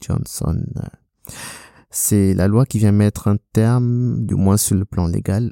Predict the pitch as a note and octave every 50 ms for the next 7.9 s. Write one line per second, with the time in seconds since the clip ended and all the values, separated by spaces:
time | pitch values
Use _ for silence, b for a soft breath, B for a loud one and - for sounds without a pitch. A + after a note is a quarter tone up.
0 | - - - G#2+ F#2+ - G#2 - - - - G#2 G2+ F#2+ F#2+ G#2 - - A2 G#2+
1 | G2+ G2 - - G2+ G2 - - D#2 D#3+ - - B2 - _ b b b b b
2 | b b b b b - G#2 G2+ G#2+ G#2+ - - A#2+ G#2+ G2 F#2+ - - A2+ G#2+
3 | G#2 G#2 G#2+ G#2 G2+ F#2+ F#2 G2 - - G2+ F#2+ - - - - - - - G2
4 | - - F2 F2 E2 D#2 - - - D3 - _ _ _ _ _ _ _ - -
5 | - D3+ - - E2+ D#2 - - - - - - - - E2 F#2 F2 E2 E2 D2+
6 | C#2 E2 - - - G#2 G2+ G2+ G2+ G2+ G#2 G#2 G2 G2+ - - A2 G#2 F#2 E2+
7 | D2+ F2+ F#2+ G#2 G#2+ A2 A#2 B2+ C3 B2+ A2+ G2+ - - F2 F2 - -